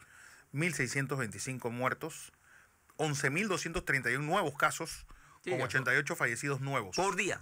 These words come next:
Speaker 1: Por día.
Speaker 2: Por día. Eh, preste la atención en Inglaterra, ¿m? que ocupa el segundo lugar
Speaker 1: En fallecidos.
Speaker 2: en fallecidos, y que, eh, el propio primer ministro al principio, pero ahora se dio cuenta del problema y va, va, va a haber reapertura, pero ajustada.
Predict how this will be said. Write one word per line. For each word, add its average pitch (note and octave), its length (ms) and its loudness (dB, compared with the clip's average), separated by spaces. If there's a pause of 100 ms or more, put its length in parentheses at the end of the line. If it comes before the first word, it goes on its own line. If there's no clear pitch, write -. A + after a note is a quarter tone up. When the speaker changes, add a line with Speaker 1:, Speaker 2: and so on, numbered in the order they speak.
Speaker 1:
Por A2+ 160 -12
día. A2+ 180 -10 (140)
Speaker 2:
Por C#3 140 -4
día. - 200 -8 (920)
Eh, B2 300 0
preste D#3+ 240 2
la F#3+ 60 6
atención E3+ 360 2
en D#3+ 60 2
Inglaterra, C3+ 640 2 (640)
¿m? C3+ 220 -4
que B2 300 -2
ocupa F3 480 2
el D3+ 80 2
segundo F3 440 -2
lugar D#3 320 -2 (260)
Speaker 1:
En B2+ 100 -10
fallecidos. G#2+ 300 -4
Speaker 2:
en A#2 60 -2
fallecidos, D#3+ 720 -2 (560)
y C#3+ 140 0
que, C3 400 0
eh, A2 400 2
el A2+ 120 -8
propio B2 800 0 (200)
primer A2+ 240 0
ministro D#3 320 0
al D3+ 40 0
principio, E3+ 400 -2
pero C#3+ 180 4
ahora D#3+ 420 6
se C3+ 120 -6
dio B2+ 160 -2
cuenta C#3+ 280 0
del D3 120 2
problema D#3 460 2
y D3 60 -2
va, G3+ 380 6
va, F3 180 6 (200)
va D3+ 60 6
a E3 40 8
haber F#3+ 160 6
reapertura, E3+ 760 2
pero C#3 140 6
ajustada. B2 580 4